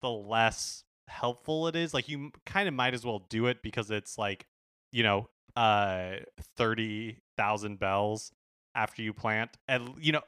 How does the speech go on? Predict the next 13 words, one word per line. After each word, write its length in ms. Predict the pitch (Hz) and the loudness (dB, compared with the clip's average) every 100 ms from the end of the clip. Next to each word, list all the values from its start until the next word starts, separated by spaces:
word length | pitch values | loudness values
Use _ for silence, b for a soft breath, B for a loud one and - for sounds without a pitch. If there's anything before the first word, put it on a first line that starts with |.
| - | -10
so 160 | - 165 | 0 2
if 160 | 160 | 2
you 80 | 160 | -6
plant 440 | - - 190 190 - | -8 -2 0 0 -4
ten 260 | - 156 160 | 0 0 4
thousand, 500 | 131 117 107 110 110 _ - | 6 6 4 -2 -2 _ -8
then 100 | 131 | -2
you're 100 | 127 | -2
guaranteed 500 | 120 127 123 135 123 | 0 -2 -2 -4 -6
to 60 | |
get 220 | 117 113 - | -4 -6 -2
thirty 260 | 110 104 | -2 -2
thousand. 440 | 101 104 95 98 | -2 -2 -2 -6